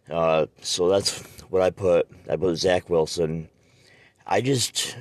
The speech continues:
don't know how people can put him ahead of Justin Fields. I've always thought Justin Fields was the second best quarterback coming out of this draft, and somehow he is dropping.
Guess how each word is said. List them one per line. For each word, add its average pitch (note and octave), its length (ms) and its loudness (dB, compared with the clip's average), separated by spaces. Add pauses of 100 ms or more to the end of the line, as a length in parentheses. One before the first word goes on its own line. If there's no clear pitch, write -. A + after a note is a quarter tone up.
don't G2 220 0
know G2 140 0
how G2+ 180 -2
people G2 260 -4
can F2+ 140 -12
put F#2 240 -4
him F2+ 160 -2
ahead E2 260 -4
of C#2+ 100 -4
Justin E2 380 -8
Fields. C#2+ 580 -4 (840)
I've E2+ 200 0
always G2 320 2
thought - 260 0
Justin F2+ 360 -4
Fields F#2 340 -2
was D#2+ 260 -4
the D#2+ 100 -10
second F#2+ 380 -2
best F2+ 220 -2
quarterback F2 600 0 (160)
coming F#2 260 4
out E2+ 160 4
of D#2 60 0
this D#2 140 -4
draft, F2+ 420 2
and E2+ 200 0
somehow G2+ 420 0
he F#2+ 240 0
is E2+ 200 0
dropping. E2 680 -2